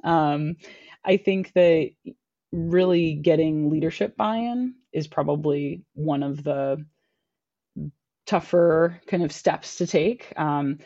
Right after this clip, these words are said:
we absolutely help, uh, organizations, leaders, and employees with kind of getting that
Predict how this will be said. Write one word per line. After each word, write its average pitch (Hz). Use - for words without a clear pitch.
we 160
absolutely 147
help, 147
uh, 143
organizations, 151
leaders, 165
and 143
employees 147
with 151
kind 143
of 139
getting 151
that 170